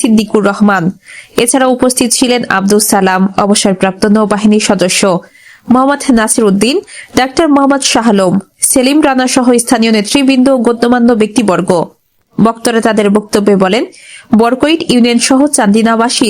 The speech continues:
দীর্ঘদিন ধরে রাজনৈতিক স্থবিরতা ও বৈষম্যের শিকার। কলস মার্কা সেই অবস্থা পরিবর্তনের প্রতীক হয়ে উঠেছে, যেখানে থাকবে ন্যায়, সাহস ও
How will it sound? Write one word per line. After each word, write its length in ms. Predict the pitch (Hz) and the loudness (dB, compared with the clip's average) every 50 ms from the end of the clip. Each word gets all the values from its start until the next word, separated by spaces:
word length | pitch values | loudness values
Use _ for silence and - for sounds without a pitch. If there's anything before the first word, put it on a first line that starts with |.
| 196 185 220 | 0 0 0
দীর্ঘদিন 460 | 226 220 220 - 254 214 226 220 202 202 233 | 0 -2 -2 0 0 2 2 2 2 2 2
ধরে 140 | 220 208 208 196 190 | 2 2 2 2 0
রাজনৈতিক 440 | 190 202 - - 269 269 269 269 220 208 - 226 - | 0 -2 -2 -2 -2 0 0 -2 -2 -2 -2 -4 -2
স্থবিরতা 600 | - - 247 202 214 208 202 196 190 - 220 220 220 - - | -2 -2 0 0 2 0 0 -2 0 -2 -2 -2 -2 -2 -2
ও 0 | 202 190 196 | 0 0 0
বৈষম্যের 440 | 202 226 - - 240 214 196 180 185 - | 0 0 0 -2 0 0 0 0 0 -2
শিকার। 320 | - 196 - - 180 160 160 - _ _ _ _ - - _ _ _ _ - | -2 -4 -2 -2 -2 -2 -2 -4 _ _ _ _ -20 -20 _ _ _ _ -4
কলস 240 | - 247 262 269 - 285 | -2 0 0 0 0 0
মার্কা 260 | 277 262 269 262 269 262 262 - | 0 0 0 0 -2 -2 0 0
সেই 160 | 269 254 240 - - 208 | -2 0 0 -2 -2 0
অবস্থা 320 | 202 220 240 - - 240 220 - | 0 0 -2 0 -2 -2 0 0
পরিবর্তনের 600 | 208 202 202 196 208 208 202 208 233 220 226 226 226 | 0 2 2 2 0 0 0 0 0 0 0 0 0
প্রতীক 260 | - 226 220 - 277 - - | 0 0 0 0 -2 0 0
হয়ে 160 | - 190 180 185 | 0 2 2 2
উঠেছে, 360 | 190 - 202 196 - 214 180 175 - - - - - - - - - 214 226 | 0 0 -2 0 0 -2 -2 -2 -4 -6 -10 -20 -20 -20 -6 -2 0 0 0
যেখানে 280 | 247 254 254 302 320 320 320 | 0 0 0 0 -2 -2 -2
থাকবে 240 | - 330 285 285 320 320 277 233 | -2 0 2 2 2 2 2 2
ন্যায়, 220 | 240 240 254 277 320 311 - | 2 2 0 0 0 -2 -2
সাহস 280 | 269 240 247 262 254 - | -2 0 0 0 0 0
ও 20 | 277 | 0